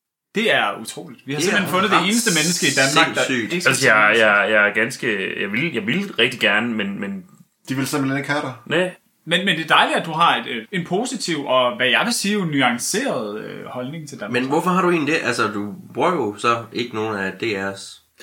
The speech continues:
Speaker 3: Det er fordi, det er sådan, det er sådan en smuk tanke.
Speaker 2: afregner. Ja.
Speaker 3: Ja.
Speaker 4: Ja, vi skal også støtte op om de smukke tanker, altså.
Speaker 1: Jamen, så kan vi da tage den, øh, direkte videre.
Speaker 4: Ja, jeg, jeg må tilstå, jeg betaler ikke licens. Men jeg, jeg vil rigtig gerne også, men, øh,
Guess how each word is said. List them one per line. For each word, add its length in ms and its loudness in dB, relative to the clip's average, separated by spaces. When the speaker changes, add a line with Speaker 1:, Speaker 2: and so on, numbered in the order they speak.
Speaker 3:
Det 120 -2
er 40 -2
fordi, 160 -4
det 100 2
er 40 2
sådan, 260 -2
det 60 -4
er 40 -2
sådan 120 -2
en 80 -4
smuk 280 0
tanke. 280 -2
Speaker 2:
afregner. 260 -10
Ja. 200 -2
Speaker 3:
Ja. 140 -2
Speaker 4:
Ja, 220 0
vi 120 -6
skal 160 0
også 160 2
støtte 200 -4
op 120 2
om 180 -12
de 80 -10
smukke 320 -10
tanker, 380 -12
altså. 200 -20
Speaker 1:
Jamen, 100 -8
så 100 -2
kan 80 -4
vi 60 -2
da 100 -2
tage 200 -4
den, 140 -8
øh, 640 -8
direkte 320 -6
videre. 200 -10
Speaker 4:
Ja, 200 4
jeg, 140 -4
jeg 120 -12
må 80 -18
tilstå, 360 -12
jeg 100 -14
betaler 360 -16
ikke 140 -18
licens. 540 -18
Men 200 -16
jeg, 120 -8
jeg 160 -4
vil 200 4
rigtig 380 0
gerne 420 4
også, 240 -2
men, 160 -6
øh, 240 -8